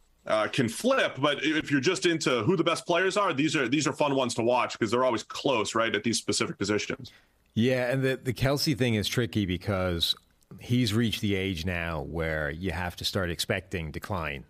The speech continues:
Speaker 2: somewhere, right? And it's a case of when does it come? How hard does it hit? And this is part of, um, this is part of what makes the, the Tyreek Hill trade interesting, because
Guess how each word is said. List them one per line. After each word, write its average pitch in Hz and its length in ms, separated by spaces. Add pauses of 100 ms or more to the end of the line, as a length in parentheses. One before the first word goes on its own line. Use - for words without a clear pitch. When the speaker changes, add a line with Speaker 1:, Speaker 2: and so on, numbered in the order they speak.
Speaker 2:
somewhere, 85 460 (140)
right? 82 280 (200)
And 85 140
it's 80 200
a - 20
case 90 300
of 76 140
when 101 200
does 98 140
it 82 100
come? 90 400 (300)
How 107 240
hard 104 280
does 90 180
it 87 100
hit? 92 360 (760)
And 143 140
this 160 160
is 151 100
part 131 300
of, 104 240
um, 92 460 (720)
this 113 140
is 131 100
part 165 160
of 113 60
what 113 120
makes 113 300
the, 98 100 (220)
the 90 80
Tyreek 101 380
Hill 123 200
trade 85 400 (220)
interesting, - 580 (180)
because 95 600